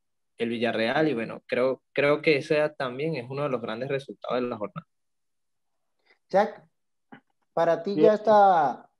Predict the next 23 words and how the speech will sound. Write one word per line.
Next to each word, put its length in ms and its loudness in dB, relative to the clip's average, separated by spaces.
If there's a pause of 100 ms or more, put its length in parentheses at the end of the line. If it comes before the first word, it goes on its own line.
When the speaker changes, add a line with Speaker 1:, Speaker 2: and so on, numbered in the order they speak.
(400)
Speaker 2:
está 300 2
sentenciada 580 0
esta 440 0
eliminatoria. 720 -6 (580)
No 120 -12
sé, 240 -2
¿qué, 260 -8
qué 140 -4
dices 200 2
Speaker 3:
Mira, 200 -4
Speaker 2:
tú? 60 -20 (100)
Speaker 3:
no, 500 2
sentenciada 640 0
no, 300 0
porque, 840 4 (180)
eh, 180 -8 (120)
creo 220 0
que 320 2
antes 360 -2
de, 300 -2
del 160 -6
partido 380 -2
del 180 -2